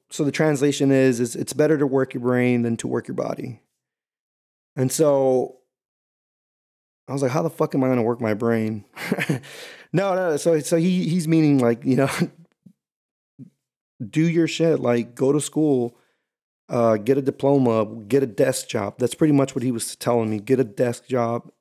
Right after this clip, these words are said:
and, and enjoy your weekends. Watch The Office every Saturday. That's not what he said. I don't, I don't think my uncle watched The Office.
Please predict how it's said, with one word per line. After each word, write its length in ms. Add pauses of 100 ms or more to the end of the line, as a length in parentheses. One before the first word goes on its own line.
(100)
and, 580
and 360 (320)
enjoy 280
your 120
weekends. 640 (720)
Watch 260
The 80
Office 340
every 160
Saturday. 580 (1300)
That's 160
not 100
what 80
he 60
said. 160 (100)
I 60
don't, 140 (640)
I 40
don't 100
think 140
my 100
uncle 220
watched 180
The 60
Office. 400